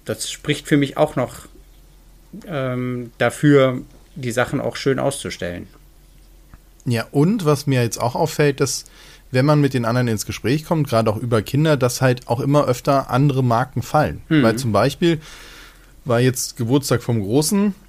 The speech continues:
Speaker 2: vor einiger Zeit und dann waren natürlich Kinder da und dann waren auch noch, als die Eltern die Kinder abgeholt haben, haben wir noch ein bisschen mit den Eltern ein bisschen gequatscht und dann hatte ich halt auch viel hier mit, äh, ich hatte zweitausend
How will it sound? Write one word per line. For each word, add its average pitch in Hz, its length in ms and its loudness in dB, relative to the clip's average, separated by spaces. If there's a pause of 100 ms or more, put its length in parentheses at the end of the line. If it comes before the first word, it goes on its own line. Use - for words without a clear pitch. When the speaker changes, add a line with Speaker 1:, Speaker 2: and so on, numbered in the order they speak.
(300)
Speaker 2:
vor - 160 -4
einiger 147 320 2
Zeit 151 360 2
und 120 100 -2
dann 123 240 2
waren 120 140 2
natürlich - 260 -6
Kinder 180 220 0
da 156 160 2
und 147 80 2
dann 117 100 0
waren 117 140 2
auch 110 160 0
noch, 104 120 -4 (120)
als 104 160 -6
die 110 80 -4
Eltern 131 260 2
die 113 80 0
Kinder 131 260 0
abgeholt 131 320 -4
haben, 123 140 0
haben 120 140 2
wir 117 40 2
noch 113 100 0
ein 110 60 0
bisschen 120 220 0
mit 120 140 -2
den 101 320 -2
Eltern 165 380 -2
ein - 20 2
bisschen 151 240 0
gequatscht 143 480 -2
und 120 100 -2
dann 110 420 0
hatte 117 180 -2
ich 110 120 -4
halt 98 160 -4
auch 104 160 -2
viel 107 580 -2
hier 98 380 -2
mit, 98 420 -8 (120)
äh, - 160 -12
ich - 240 -12
hatte 107 240 -6
zweitausend 104 800 0